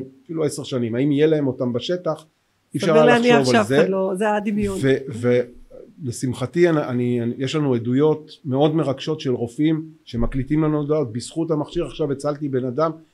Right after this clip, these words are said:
Speaker 1: אם לא היה לי את
Speaker 2: וואו.
Speaker 1: המכשיר, לא בטוח שהוא היה נשאר איתנו." מה זה בן
Speaker 2: יש לי
Speaker 1: אדם? זה
Speaker 2: צמרמורת.
Speaker 1: חייל.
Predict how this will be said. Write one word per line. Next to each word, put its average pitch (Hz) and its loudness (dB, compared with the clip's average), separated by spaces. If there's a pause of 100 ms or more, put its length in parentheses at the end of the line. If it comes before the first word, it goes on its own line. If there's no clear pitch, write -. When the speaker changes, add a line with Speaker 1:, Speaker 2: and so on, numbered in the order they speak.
(160)
Speaker 1:
אם 160 4
לא 156 6
היה 160 4
לי 160 2
את 156 -2
Speaker 2:
וואו. 151 2
Speaker 1:
המכשיר, 185 0
לא 147 0
בטוח 151 -2
שהוא 139 -4
היה 139 0
נשאר 127 -4
איתנו." 113 -10 (280)
מה 123 -2
זה 123 -2
בן 123 2
Speaker 2:
יש 123 2
לי 123 2
Speaker 1:
אדם? 147 4
זה 107 4
Speaker 2:
צמרמורת. 107 4
Speaker 1:
חייל. 135 6